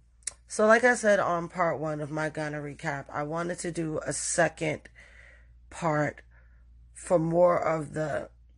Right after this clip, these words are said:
the deeper moments that I had in Ghana, more of the just deeper experiences that I, I was fortunate enough to have in Ghana. So my mom and I went to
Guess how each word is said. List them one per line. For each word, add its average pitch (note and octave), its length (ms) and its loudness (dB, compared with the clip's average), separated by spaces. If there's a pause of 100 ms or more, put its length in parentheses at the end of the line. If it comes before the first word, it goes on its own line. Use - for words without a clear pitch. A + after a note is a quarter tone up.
(120)
the E3+ 140 -2
deeper E3 460 0
moments D#3+ 480 0
that D#3+ 180 2
I D#3 100 4
had D#3 300 2
in D3+ 120 -2
Ghana, D3+ 480 -2 (480)
more E3+ 320 4
of D3+ 260 2
the D#3 440 -2 (420)
just - 540 -2 (2250)
deeper F3 260 2
experiences E3 880 0
that D#3+ 160 4
I, D3+ 240 2
I D3+ 180 -2
was D3+ 240 -2
fortunate E3 520 -2
enough D#3 260 -2
to E3 120 0
have D#3+ 260 2
in D#3 100 0
Ghana. D3 440 0 (480)
So E3+ 800 4 (800)
my E3+ 160 2
mom F3+ 300 2
and F#3+ 120 2
I E3 220 2
went D#3+ 320 -4
to D#3 580 -2